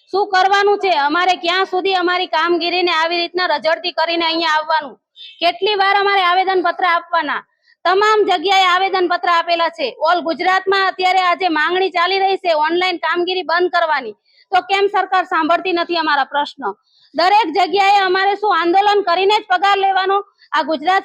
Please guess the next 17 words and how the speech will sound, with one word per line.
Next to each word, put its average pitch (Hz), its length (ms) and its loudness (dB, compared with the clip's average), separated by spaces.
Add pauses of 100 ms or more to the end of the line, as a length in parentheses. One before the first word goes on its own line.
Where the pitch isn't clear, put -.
સરકાર 381 380 0
અમને 370 160 0
આંદોલન 339 520 2
કરશું 349 320 0
તો 359 120 4
જ 392 160 -2
પગાર 381 260 4
આપશે, 381 340 2 (600)
તો 359 100 4 (120)
જ 403 120 2
અમારી 415 320 2
અહીંયા 415 240 0
કાંઈ 392 240 2
ઓળખાણ 381 340 -2
દેખાડશું. 381 540 0 (560)
અમે 381 180 2 (100)
ગમે 370 280 2